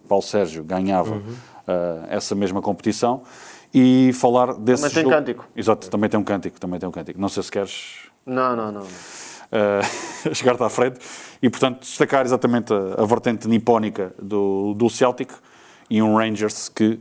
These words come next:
Speaker 1: ainda está na luta, eh, a nível europeu. Teve muito, muitos adeptos presentes no Celtic Park. Em Leipzig teve sete mil. E só para terminar, porque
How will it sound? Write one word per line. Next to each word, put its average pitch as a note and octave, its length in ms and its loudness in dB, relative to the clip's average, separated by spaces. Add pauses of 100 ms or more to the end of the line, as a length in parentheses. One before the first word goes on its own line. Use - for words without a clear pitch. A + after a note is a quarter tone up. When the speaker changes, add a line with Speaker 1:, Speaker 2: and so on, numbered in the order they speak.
(160)
Speaker 1:
ainda F#2+ 200 -2
está G2 180 2
na G2 100 2
luta, G2+ 440 2 (440)
eh, F2+ 340 -4
a F2+ 100 0
nível G2+ 300 4
europeu. A2 460 2 (840)
Teve G#2 240 2
muito, A2 460 2
muitos A2 420 -2
adeptos A2 320 2
presentes G#2 360 -2
no G#2+ 80 -4
Celtic G#2+ 300 0
Park. - 320 0 (340)
Em A#2 140 2
Leipzig A2+ 380 2
teve A2+ 180 2
sete A#2 320 0
mil. B2+ 360 4 (480)
E A2+ 100 2
só A2 140 2
para A2 120 -2
terminar, G#2+ 460 0
porque G2 200 -8